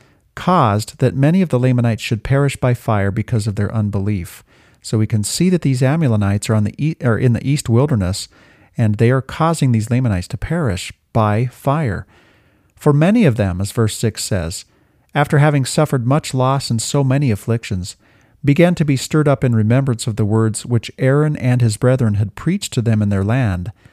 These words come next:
Therefore they began to disbelieve the traditions of their fathers, and to believe in the Lord, and that he gave great power unto the Nephites, and thus there were many of them converted in the wilderness." And, verse seven, "It came to pass that those rulers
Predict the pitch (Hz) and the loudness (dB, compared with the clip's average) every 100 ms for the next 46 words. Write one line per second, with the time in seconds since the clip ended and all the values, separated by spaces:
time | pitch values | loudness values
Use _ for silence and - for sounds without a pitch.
0 | _ _ _ - 160 170 170 139 127 123 | _ _ _ 2 2 4 4 4 2 2
1 | 139 170 139 113 110 165 - - 120 120 | 2 2 0 -2 0 0 0 -2 0 2
2 | 180 190 131 - 107 107 110 104 95 98 | 2 2 -2 -2 -2 -2 0 -2 -2 -2
3 | - 90 85 92 - - - - - 120 | -2 -2 -2 -6 -8 -14 -20 -14 0 2
4 | 120 120 120 120 113 104 107 101 90 90 | 2 2 4 4 2 2 2 2 0 -6
5 | - _ _ _ _ - 123 143 139 147 | -12 _ _ _ _ -2 2 2 2 2
6 | 160 151 156 151 - 160 156 147 135 120 | 2 4 2 0 -2 0 2 2 2 0
7 | 117 123 117 98 87 - - _ _ - | 2 2 0 -2 -2 -6 -12 _ _ -4
8 | 123 127 143 - 135 117 135 165 127 107 | 0 2 2 2 2 4 2 2 0 0
9 | 101 - 113 113 104 101 - 113 101 117 | -2 0 0 0 0 -2 -2 -2 0 0
10 | 180 117 90 95 - _ _ _ _ _ | 0 -2 -4 -6 -12 _ _ _ _ _
11 | _ _ _ _ _ _ _ - 156 156 | _ _ _ _ _ _ _ 0 4 4
12 | 117 147 147 120 120 113 - 117 110 123 | 4 0 -4 0 0 0 0 0 2 0
13 | 127 - 147 151 127 127 113 131 - - | -2 0 0 2 0 0 0 -2 -4 -4
14 | 113 156 151 127 147 208 185 127 117 | 0 2 2 2 2 2 4 2 0